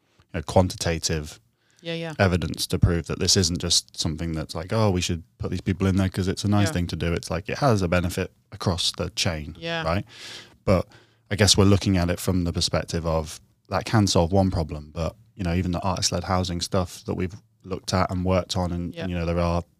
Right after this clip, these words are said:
Speaker 1: things in the area that I think could really be suitable for that. Do you think the, the reframing of the problem around affordable workspace is to go take the work out, it's space, and
Speaker 2: Yeah.
Speaker 1: for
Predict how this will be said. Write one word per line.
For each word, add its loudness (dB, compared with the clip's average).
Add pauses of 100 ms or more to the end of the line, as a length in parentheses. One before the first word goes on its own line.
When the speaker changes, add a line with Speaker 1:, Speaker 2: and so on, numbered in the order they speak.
Speaker 1:
things 0
in -2
the 0
area 2
that -2
I -8
think -10
could -4
really 0
be -4
suitable -2
for -8
that. -4 (540)
Do 6
you 8
think 4
the, 2 (100)
the 2
reframing 4
of -4
the -6
problem 0
around 0
affordable -2 (720)
workspace 2
is -2
to -8
go -2 (240)
take -2
the -4
work 2
out, -2
it's -2
space, 0
and -6
Speaker 2:
Yeah. -6 (100)
Speaker 1:
for -2